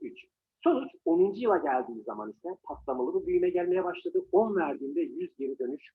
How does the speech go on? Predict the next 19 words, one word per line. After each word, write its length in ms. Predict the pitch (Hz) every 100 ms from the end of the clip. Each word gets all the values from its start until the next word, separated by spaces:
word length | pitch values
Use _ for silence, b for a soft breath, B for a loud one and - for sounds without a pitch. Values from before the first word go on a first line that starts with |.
| -
olmaya 360 | 117 110 101
başladı. 340 | 95 - - _ _ _ _ -
Başka 260 | 277 -
bir 60 | 349
arkadaş 380 | 262 262 247 226
daha 160 | 220
vardı. 300 | 175 113 104 -
O 120 | 254
da 140 | - - -
iki 200 | 190 240
yıl 120 | 202
sonra 220 | 180 160
başladı. 420 | 120 - - 131 - _ _ _ -
On 260 | 285 339 294
verdi, 320 | 240 233 240
iki 180 | - 208
geldi. 420 | 147 - - - -
On 220 | 294 330
verdi, 400 | 262 226 294 311